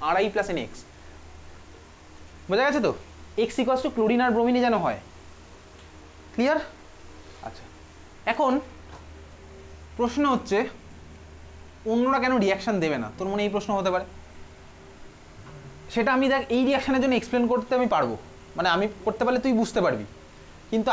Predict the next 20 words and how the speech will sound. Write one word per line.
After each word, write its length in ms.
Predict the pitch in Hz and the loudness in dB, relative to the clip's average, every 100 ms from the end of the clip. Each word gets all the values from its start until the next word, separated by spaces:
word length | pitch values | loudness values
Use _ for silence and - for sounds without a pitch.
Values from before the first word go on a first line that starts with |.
| 196 | 4
আগেরটা 300 | 220 247 262 247 | 4 2 2 2
যদি 140 | 254 226 | 2 4
হয় 180 | 202 214 - - | 2 0 -4 -6
Swartz 320 | 202 208 226 190 | 0 2 2 0
রিয়াকশনে 280 | 247 240 240 220 | -2 0 0 2
কেন 100 | 220 214 - | 0 -2 0
হবে 160 | 190 180 | 2 2
না 60 | 185 - - - - | -2 -8 -18 -6 0
সেটা 200 | 208 220 220 202 | 2 4 4 2
explain 200 | 185 220 | 0 0
করলে 140 | 214 214 | 2 2
তুই 80 | 185 | 2
বুঝতে 140 | 185 | 2
পারবি 120 | 165 147 | 0 0
না, 60 | |
ওটার 100 | 165 | 0
জন্য 100 | 196 185 | 0 0
mechanism 320 | 165 185 185 160 | 0 2 2 2
জানতে 200 | 123 117 | 0 -2
হবে। 120 | 104 | -6